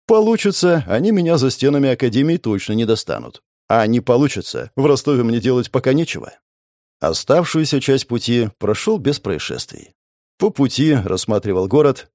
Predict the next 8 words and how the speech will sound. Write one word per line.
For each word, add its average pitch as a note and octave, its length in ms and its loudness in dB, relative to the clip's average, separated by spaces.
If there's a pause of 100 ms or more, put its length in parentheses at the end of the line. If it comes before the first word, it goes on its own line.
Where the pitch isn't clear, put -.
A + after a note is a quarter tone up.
(100)
и A2+ 100 -2
старался G3+ 440 0
подметить, D#3+ 640 -2
чем G3 280 0
он E3+ 100 -4
отличался C3 600 0
от - 200 -6
нашего. D#2 560 -6